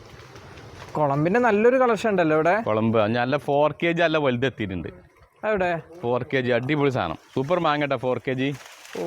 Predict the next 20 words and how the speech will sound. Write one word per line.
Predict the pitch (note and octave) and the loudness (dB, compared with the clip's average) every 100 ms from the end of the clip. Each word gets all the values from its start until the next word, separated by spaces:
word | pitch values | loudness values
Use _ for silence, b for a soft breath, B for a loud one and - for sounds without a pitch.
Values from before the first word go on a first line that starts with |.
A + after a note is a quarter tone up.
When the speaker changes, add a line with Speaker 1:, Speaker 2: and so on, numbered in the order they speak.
| D#3+ | -4
Speaker 2:
നല്ല, | C3 D3 D3 - - | -2 -2 -2 -6 -8
നല്ല | - C#3 C#3+ | -4 -2 0
കായ | C#3 | 0
പിടുത്തം. | C3+ C3+ C3+ | -2 -2 -2
അത് | |
നമുക്ക് | D3 C#3 C#3+ B2+ | 0 -2 0 0
അതിൻ്റെയും | C3+ D3+ D3+ | 0 -4 -4
ചിലപ്പോൾ | C#3+ C#3 C#3+ E3 D#3+ - - _ | -2 -2 -2 -4 -4 -8 -18 _
അതിൻ്റെ | - C3 D#3 | -6 -4 -4
മാങ്ങ | D3 D3 D#3+ | -2 -2 -2
ചിലപ്പോൾ | D#3 D3+ D#3+ | -2 -2 -2
നമുക്ക് | D#3+ D#3 E3 | -2 -2 -4
ഇപ്പോൾ | D#3+ D#3+ D3 - - - D#2 G#2+ | 0 0 0 -4 -10 -12 -8 -6
നാളെ | G2+ F#2+ B2+ | -4 -2 -2
മറ്റന്നാൾ | D3+ D3+ D#3 | -2 -2 -2
ചെല്ലുകയാണെങ്കിൽ | D#3 C#3 D3+ D3+ D#3 F3 b b b C3 | -2 -2 -2 -2 -2 -4 b b b -6
ഓൻ | B2+ | -2
കഴിക്കാൻ | C3 A#2+ C#3+ | -2 -2 -2
പൊതി | C#3 C3+ C#3 | -2 -2 -2
പൊഞ്ഞ് | C3+ B2+ | -2 -2